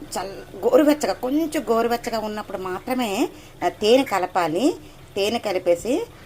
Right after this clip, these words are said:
అప్పుడు దాన్ని తాగితే ఏదైతే దగ్గు, జలుబు, కఫము వాటికి చక్కగా పనిచేస్తుంది. నేనైతే ఆ, ఆ ఫలితాన్ని పొందాను. నేను ఎప్పుడన్నా నేను అది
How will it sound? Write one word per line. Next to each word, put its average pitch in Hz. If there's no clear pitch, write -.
అప్పుడు 294
దాన్ని 214
తాగితే 180
ఏదైతే 180
దగ్గు, 151
జలుబు, 160
కఫము 170
వాటికి 196
చక్కగా -
పనిచేస్తుంది. 185
నేనైతే 196
ఆ, 254
ఆ 202
ఫలితాన్ని 196
పొందాను. 196
నేను 180
ఎప్పుడన్నా 202
నేను 220
అది 190